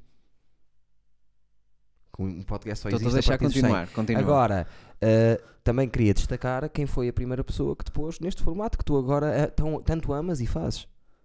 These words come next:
Speaker 2: A, a primeira vez que fui convidado para uma
Speaker 1: Para um
Speaker 2: coisa
Speaker 1: formato
Speaker 2: destas,
Speaker 1: assim deste
Speaker 2: pronto,
Speaker 1: género.
Speaker 2: foi no Eduardices.
Speaker 1: E, e por, qual foi o primeiro podcast que amaste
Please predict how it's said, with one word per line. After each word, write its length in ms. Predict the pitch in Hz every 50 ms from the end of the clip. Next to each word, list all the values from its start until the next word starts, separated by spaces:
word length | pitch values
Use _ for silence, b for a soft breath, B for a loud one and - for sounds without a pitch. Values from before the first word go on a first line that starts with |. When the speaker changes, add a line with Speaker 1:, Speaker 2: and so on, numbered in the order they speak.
| _ _ b b b b b b b b b b b b b b _ -
Speaker 2:
A, 880 | 214 208 - - - - - - _ - - 123 113 113 117 - -
a 40 | 123
primeira 320 | 110 127 131 131 135 131 131
vez 140 | 135 131
que 40 | - -
fui 120 | 131 120
convidado 520 | - 135 123 123 120 120 127 143 160 147
para 120 | - 139 139
uma 80 | 131
Speaker 1:
Para 100 | 120 120
um 20 | 120
Speaker 2:
coisa 140 | 120 117 123
Speaker 1:
formato 260 | 139 151 156 151 -
Speaker 2:
destas, 80 | 143
Speaker 1:
assim 120 | - 143 135
deste 200 | 135 139 - -
Speaker 2:
pronto, 100 | 170 143
Speaker 1:
género. 120 | 135 117 98
Speaker 2:
foi 140 | 113 113
no 100 | 117 120
Eduardices. 840 | 120 117 113 113 113 107 98 104 - 107 110 135 - - - - - -
Speaker 1:
E, 380 | - 143 143 143 135 113 92 117
e 60 | 113
por, 260 | - - - - 101 98
qual 280 | - - - 107 104
foi 180 | 104 - 123 117
o 40 | 104
primeiro 280 | - 107 101 107 98
podcast 440 | - - 98 - - 101 98 95 -
que 100 | - -
amaste 600 | 117 117 131 127 127 120 110 - - - - -